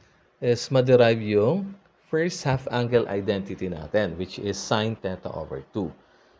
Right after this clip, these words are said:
So, what I'm going to do is I'm going to transpose negative two sine squared theta dito sa left side of the equation at yung cosine two theta papunta naman sa right side. So, magiging two. Okay.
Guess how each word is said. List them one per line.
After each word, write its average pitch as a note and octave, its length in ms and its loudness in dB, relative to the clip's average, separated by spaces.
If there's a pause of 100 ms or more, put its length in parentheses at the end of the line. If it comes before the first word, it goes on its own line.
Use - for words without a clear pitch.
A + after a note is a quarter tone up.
(160)
So, A#2 220 2
what D#3+ 240 4
I'm G3 100 2
going E3 300 4
to D#3+ 80 -2
do A#2 160 2
is A2 180 0
I'm G#2+ 140 0
going C#3+ 160 2
to D#3+ 100 -6
transpose B2 600 -2
negative B2+ 480 -2
two C#3+ 100 -2
sine B2 240 -2
squared A2 460 -6
theta G2 320 -2
dito G2+ 260 -8
sa - 160 0
left F#2+ 220 0
side D3+ 240 -2
of E3 80 -6
the E3 100 -2
equation A2 540 -2 (340)
at F#2+ 160 -12
yung A#2+ 140 -2
cosine D3 400 0
two C3 240 -2
theta G#2 420 -2
papunta G2+ 460 -6
naman F#2+ 180 -4
sa - 140 -6
right D#2 260 -8
side. D2 240 -10 (840)
So, - 180 -12
magiging F#2 720 -4
two. F3 320 0 (1500)
Okay. A#2 220 -8